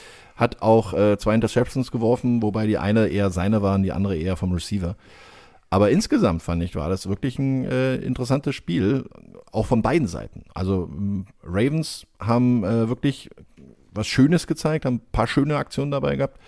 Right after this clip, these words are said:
Und es wurde nachher sogar nochmal spannend, weil im dritten Quarter haben die Ravens vierzehn Punkte gemacht und im vierten Quarter haben die Cardinals vierzehn Punkte gemacht. Also das war wirklich, äh, spannend, was da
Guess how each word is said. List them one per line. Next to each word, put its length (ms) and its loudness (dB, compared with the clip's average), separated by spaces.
Und 140 4
es 80 2
wurde 180 6
nachher 240 4
sogar 180 2
nochmal 220 6
spannend, 380 0
weil 180 2
im 140 0
dritten 260 -2
Quarter 540 0
haben 260 -2
die 80 0
Ravens 380 0
vierzehn 320 -2
Punkte 180 -4
gemacht 280 -4
und 120 0
im 80 0
vierten 320 -2
Quarter 360 0
haben 100 0
die 80 -2
Cardinals 400 0
vierzehn 280 -4
Punkte 220 -4
gemacht. 260 0
Also 220 0
das 180 0
war 360 2
wirklich, 380 -6
äh, 200 -2
spannend, 480 -2
was 160 0
da 300 0